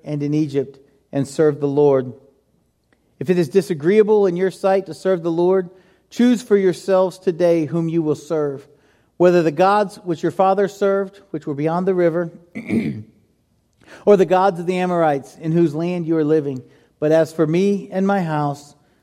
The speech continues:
we will serve the Lord." And, and it's with that declaration that I give you the vision of Huntsville Christian Church. "As for this house, we will serve the Lord in every capacity." Win, commit, grow, and go.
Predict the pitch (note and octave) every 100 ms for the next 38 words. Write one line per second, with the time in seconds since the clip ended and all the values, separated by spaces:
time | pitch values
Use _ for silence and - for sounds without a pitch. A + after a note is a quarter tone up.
0 | _ _ - E3 F3 E3 D#3+ - C#3 C3+
1 | B2 C3 B2+ B2 A2+ G#2+ - _ _ _
2 | _ _ _ _ _ _ F3+ F#3+ F#3 F3+
3 | F3 F#3+ F3+ G#3 A3 F#3 A3 G3 G3 A3
4 | G#3+ F#3+ E3+ D#3+ D3 A3 F#3+ E3+ D#3 G3
5 | G#3+ F3 D#3+ D3+ G3+ G3+ E3+ - F#3+ F#3+
6 | D#3 - F#3+ E3 - _ _ _ _ _
7 | _ _ G3 A3 - A#3+ F#3+ B3 B3 A3
8 | G#3 E3+ - _ _ _ _ - A3+ A#3+
9 | A3 - A3 F#3 G3 F#3+ F3+ C#3+ C3 -
10 | G3+ G3+ - A3+ B3 A3+ A3+ G#3 G3 F3
11 | F3+ D3+ C#3 _ _ _ _ _ _ _
12 | _ _ _ _ _ _ - A#3+ A#3 F3
13 | A3 A3+ A#3 E3+ D3+ G#3+ G#3 G3 F3+ F#3
14 | D#3+